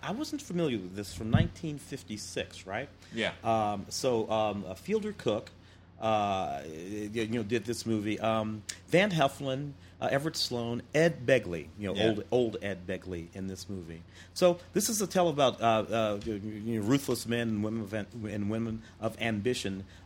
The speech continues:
Speaker 1: uh, uh, trying to get control of a million-dollar television industry. Remember
Speaker 2: Ah.
Speaker 1: the Kraft television?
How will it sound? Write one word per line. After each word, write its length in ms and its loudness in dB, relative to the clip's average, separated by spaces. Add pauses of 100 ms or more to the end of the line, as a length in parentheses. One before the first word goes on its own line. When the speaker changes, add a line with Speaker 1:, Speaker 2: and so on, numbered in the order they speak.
Speaker 1:
uh, 40 -6
uh, 720 -2
trying 280 -2
to 280 -4
get 200 -4
control 560 -2
of 100 -8
a 220 -6
million-dollar 880 -2
television 560 -4
industry. 380 -12 (160)
Remember 200 0
Speaker 2:
Ah. 80 4
Speaker 1:
the 100 -4
Kraft 420 0 (100)
television? 640 -2